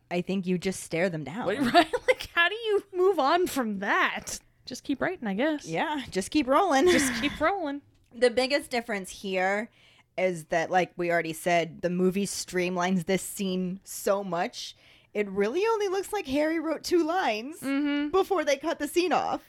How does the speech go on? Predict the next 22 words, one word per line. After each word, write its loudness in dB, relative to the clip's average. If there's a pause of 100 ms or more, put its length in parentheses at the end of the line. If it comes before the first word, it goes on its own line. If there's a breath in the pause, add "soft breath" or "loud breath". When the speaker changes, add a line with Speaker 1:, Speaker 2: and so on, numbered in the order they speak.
(140 soft breath)
Speaker 2:
Yeah, 2
'cause 2
at 0
the -4
end -2
of 0
it, 2
she -2
just 0
says, 0
"Go 2
on." 0 (280)
And -2
we 0 (100)
don't 4
really 0
know 2
if 0
that 2
meant -2
keep -2
writing 0